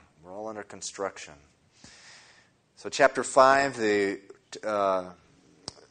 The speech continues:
temple is completed. Next thing they do is they bring the ark in. They bring the ark in. Verse two, "Now Solomon assembled the elders and, and all the heads of the tribes, the chief fathers of children of Israel in Jerusalem,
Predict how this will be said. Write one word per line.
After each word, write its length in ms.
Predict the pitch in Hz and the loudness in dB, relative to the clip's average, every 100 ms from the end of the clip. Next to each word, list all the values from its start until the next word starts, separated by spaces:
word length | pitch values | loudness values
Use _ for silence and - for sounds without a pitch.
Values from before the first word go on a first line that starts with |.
| _ - | _ -6
temple 320 | 139 - 117 | -4 0 -2
is 100 | 98 | -2
completed. 840 | - 104 - 135 135 139 135 120 98 | -6 -12 -4 -2 2 2 2 -6 -14
Next 280 | 104 110 | -10 -10
thing 160 | - 123 | -8 -4
they 80 | 120 | -2
do 160 | 123 | 0
is 100 | 117 | 0
they 160 | 92 87 | -2 -6
bring 720 | 76 92 104 110 117 117 117 - | -8 -6 -4 -2 -4 -10 -14 -8
the 200 | 95 98 - | -6 -6 -4
ark 600 | 87 95 98 95 - - _ | 0 2 0 -2 -12 -20 _
in. 300 | - 82 76 69 60 - _ - - - - - _ _ | -12 -10 -10 -12 -20 -20 _ -20 -20 -20 -20 -20 _ _
They 140 | - 90 | -14 -14
bring 680 | 82 95 104 110 113 117 113 95 | -10 -4 -2 -2 -4 -8 -10 -6
the 160 | 101 - | -6 -2
ark 380 | 95 98 95 | 0 2 0
in. 160 | 92 85 | -6 -6
Verse 180 | 98 - | -6 -4
two, 200 | 139 127 | -2 2
"Now 160 | 117 | 4
Solomon 460 | - 131 135 135 123 | 4 6 4 4 2
assembled 420 | 110 139 139 127 | 2 2 2 0
the 180 | 117 - | 0 2
elders 420 | 143 147 156 135 | 2 2 0 -2
and, 260 | 120 110 110 - | -4 -6 -8 -6
and 200 | 110 107 | -4 2
all 300 | 117 131 135 | 4 6 4
the 140 | 120 | 0
heads 320 | 123 143 135 | 2 0 0
of 100 | 120 | -4
the 80 | 98 | -4
tribes, 580 | - - 127 135 131 110 | -2 4 4 4 -2 -6
the 100 | 98 | -8
chief 280 | - 135 131 | -6 -6 -8
fathers 680 | - - - 123 127 131 110 | -12 -14 4 6 6 2 -4
of 100 | 95 | -6
children 380 | - 143 127 107 | -2 -2 -2 -4
of 120 | 107 | -2
Israel 360 | 131 135 131 | 0 2 0
in 100 | 98 | 0
Jerusalem, 500 | 90 127 135 135 131 | -4 -4 -2 -4 -8